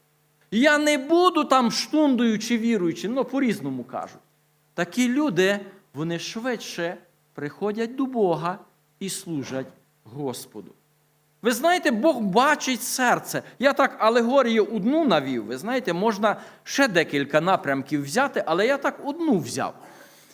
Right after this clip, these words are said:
І такі люди, вони кажуть: «Я не буду». Але приходить час, і ось тут, ви знаєте, Бог робить роботу.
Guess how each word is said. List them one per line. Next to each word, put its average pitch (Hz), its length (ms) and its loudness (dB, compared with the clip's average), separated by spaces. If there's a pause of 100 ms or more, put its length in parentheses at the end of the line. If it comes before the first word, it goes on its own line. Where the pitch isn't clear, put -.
(180)
І 262 120 2
такі 311 400 2
люди, 370 220 4
вони 262 200 2
кажуть: 262 360 0
«Я 254 220 4
не 247 180 4
буду». 190 460 0 (2500)
Але 180 480 4
приходить 214 560 -4
час, 294 500 -2 (640)
і 160 80 2
ось 202 240 2
тут, - 220 -4
ви 190 100 0
знаєте, 214 340 -2
Бог 190 300 -2
робить 175 360 -8
роботу. 143 500 -10